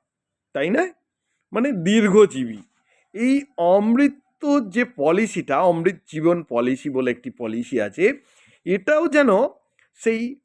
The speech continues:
পাকা ফলের মতন, মকরের মতন মিষ্টতা আছে। এবং এই যে মিষ্টতা, মানে, যে খাবে সে বুঝতেই পারবে, মানে, দিল্লি কা লাড্ডু, মানে, যে খাবে সে বুঝতে পারবে যে আমি একটা জিনিস খাচ্ছি।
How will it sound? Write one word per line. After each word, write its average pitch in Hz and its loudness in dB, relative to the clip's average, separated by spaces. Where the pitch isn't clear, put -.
পাকা 247 -2
ফলের 202 4
মতন, 123 -2
মকরের 190 4
মতন 139 -2
মিষ্টতা 170 -4
আছে। 101 -10
এবং 190 2
এই 285 -2
যে 220 -2
মিষ্টতা, 196 0
মানে, 262 0
যে 185 -2
খাবে 180 2
সে - -6
বুঝতেই 156 -4
পারবে, 104 -8
মানে, 214 -2
দিল্লি 160 -2
কা 160 0
লাড্ডু, 98 -4
মানে, 190 -4
যে 180 2
খাবে 196 0
সে 226 0
বুঝতে 175 2
পারবে 156 0
যে 240 -2
আমি 190 0
একটা 180 -4
জিনিস 160 -8
খাচ্ছি। - -16